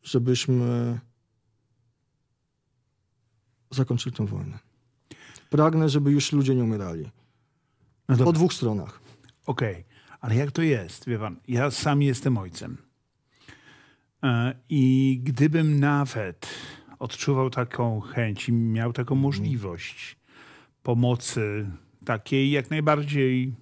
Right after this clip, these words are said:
Speaker 2: hmm, fizycznej, osobistej Ukraińcom na froncie, to też miałbym takie poczucie odpowiedzialności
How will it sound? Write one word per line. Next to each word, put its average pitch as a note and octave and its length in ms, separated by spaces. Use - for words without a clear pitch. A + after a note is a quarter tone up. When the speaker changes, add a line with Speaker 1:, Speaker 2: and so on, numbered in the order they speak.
Speaker 2:
hmm, A2 220
fizycznej, A#2 640
osobistej G#2 760
Ukraińcom B2 520
na G#2+ 80
froncie, A#2+ 720
to C3+ 120
też - 480
miałbym D3+ 380
takie D3 200
poczucie C#3+ 380
odpowiedzialności D3 1120